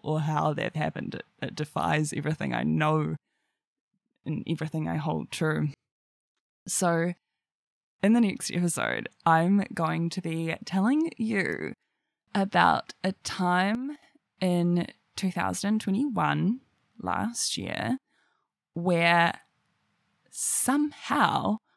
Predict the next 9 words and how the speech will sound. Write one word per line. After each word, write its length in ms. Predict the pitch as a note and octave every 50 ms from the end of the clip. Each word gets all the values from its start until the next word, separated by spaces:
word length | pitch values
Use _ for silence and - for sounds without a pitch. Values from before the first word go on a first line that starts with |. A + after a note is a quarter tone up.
| _ _ _ _ _ _ _ _ _ _ _ _ _ -
I 240 | F3+ F3 F3 F3 F3+ -
tuned 540 | - - - A3 G#3+ A3+ B3 B3+ B3 A3+ - -
in 480 | F3+ F3 F3+ G3 G#3+ A3+ A#3 B3 B3 - _ _ _ _ _ _ _ _ _ _ _ -
to 100 | - A3
somebody 920 | G#3 - - - G3+ F3 F#3 G3 G#3+ A3 A3 G#3+ G#3 G#3+ G3 F#3+ F#3+ - - _ -
else 540 | - F#2 D#2+ F#2 A2 C4+ D4 - - - - - -
that 220 | - - - - -
I 180 | F3+ F3 E3+
know 680 | F3+ F3+ F#3 F#3 F3+ F3 F3 F3+ F3+ F3 F3+ F#3 F#3